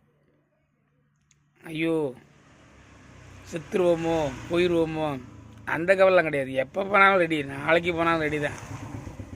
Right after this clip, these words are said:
அப்படி தான் இருக்கணும். பயந்தே வாழக்கூடாது. "ஐயோ, நம்ம செத்துருவோமோ, எல்லாரையும் விட்டு போயிடுவோமோ", ஒண்ணும் கிடையாது.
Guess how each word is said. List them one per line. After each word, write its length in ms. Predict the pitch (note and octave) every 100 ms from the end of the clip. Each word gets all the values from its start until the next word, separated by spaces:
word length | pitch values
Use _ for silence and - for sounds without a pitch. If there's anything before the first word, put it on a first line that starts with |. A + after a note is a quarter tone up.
| - -
அப்படி 220 | C#3+ D#3
தான் 180 | E3 D#3
இருக்கணும். 380 | D3 C#3+ C3 - - - - - - - - - - - _ - - - - - - - - - D3+
பயந்தே 420 | D3+ F3 F3+ F#3
வாழக்கூடாது. 580 | D#3+ D#3 C#3+ C#3 C3+ A2 -
"ஐயோ, 240 | D3+ E3+
நம்ம 160 | D#3+ D3+
செத்துருவோமோ, 800 | D3+ F3+ E3 D3+ D3+ D3+ B2+ G#2+ - - -
எல்லாரையும் 500 | D3 D3 D3+ D3 D3
விட்டு 240 | D#3 D3+
போயிடுவோமோ", 640 | D3 D3 C#3+ C#3+ C#3+ C3 A#2 - - - - _ _
ஒண்ணும் 300 | - E3 A3
கிடையாது. 440 | A#3 E3 C3+ A2+